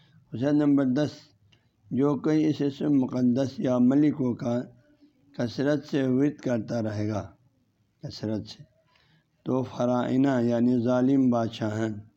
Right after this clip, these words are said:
اس کی فرمان برداری کرے گا اور اس کے لیے سامنے سر تسلیم خم ہوں گے اور اس کے سلطنت کے تحت آئیں گے۔ اس سے معلوم ہوتا ہے کہ یہ وظیفہ بادشاہان و عمرانوں کے لیے مفید ہے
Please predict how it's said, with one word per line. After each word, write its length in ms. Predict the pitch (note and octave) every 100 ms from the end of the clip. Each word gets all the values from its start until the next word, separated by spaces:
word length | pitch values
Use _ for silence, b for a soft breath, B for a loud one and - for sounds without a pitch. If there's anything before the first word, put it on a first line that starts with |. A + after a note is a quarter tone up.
| _ b b b _ _ _
اس 160 | D3+ C#3
کی 240 | - D3
فرمان 500 | B2 A#2+ B2 B2 A#2+
برداری 460 | A#2 A#2 A#2 B2+ C#3+
کرے 280 | C#3+ C#3 C3+
گا 160 | D3 - - _ _ _ _ _ _ _
اور 320 | - C3 C3
اس 380 | - C3+ D3 C3
کے 300 | - C#3+ C3+
لیے 260 | B2 B2 A#2+
سامنے 640 | - B2 C3 C#3 C#3 C#3+
سر 280 | C3 - B2+
تسلیم 580 | - A#2+ A2 B2 C#3+ B2+
خم 240 | - B2+
ہوں 160 | G#2 F#2+
گے 120 | G#2 G#2+ - _ _ _ _ _ -
اور 160 | C#3
اس 140 | B2 -
کے 120 | C#3
سلطنت 720 | - C3 A#2 C#3+ D3 D3+ -
کے 120 | C3
تحت 460 | G#2 B2+ B2+ A#2+ A#2
آئیں 220 | G2+ G2+
گے۔ 80 | G2 - _ _ _ _ _ _ _ _ _ _ _
اس 80 | -
سے 120 | -
معلوم 380 | B2 B2 B2+ C#3+
ہوتا 240 | C#3 B2 C3+
ہے 80 |
کہ 80 | B2
یہ 180 | C3 B2+
وظیفہ 400 | B2+ B2 A#2 B2+
بادشاہان 760 | A#2+ A#2+ A2 - A#2 A#2+ B2+ B2+
و 220 | B2 A#2+
عمرانوں 520 | A#2+ A#2+ A#2 B2+ B2+
کے 180 | - A#2+
لیے 160 | A2+
مفید 440 | A#2 A#2+ A2 B2
ہے 80 | G2